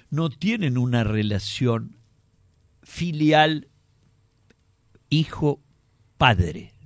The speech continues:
Tienen una relación maternal. Es decir, cuando yo, que me divierte mucho además, relajo al Estado en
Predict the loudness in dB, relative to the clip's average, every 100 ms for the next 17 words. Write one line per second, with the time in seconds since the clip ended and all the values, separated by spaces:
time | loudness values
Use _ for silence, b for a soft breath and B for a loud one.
0 | -20 -20 _ b b b b -2 -2 0
1 | -2 0 -2 0 -4 -4 -10 -6 -6 -2
2 | -2 0 0 0 0 -2 -8 -18 _ b
3 | b -8 -4 -2 -2 -2 -4 -10 b b
4 | b -4 -4 -2 -2 -2 -2 -2 -4 -16
5 | -20 -18 -12 -12 -10 -8 -4 -4 -2 0
6 | 0 -2 -6 -4 -4 -4 -6 -20 2 6
7 | 8 6 2 0 0 -4 -4 -4 -8 -2
8 | 2 2 0 -6 -12 _ _ _ _ _
9 | _ -18 -16 -18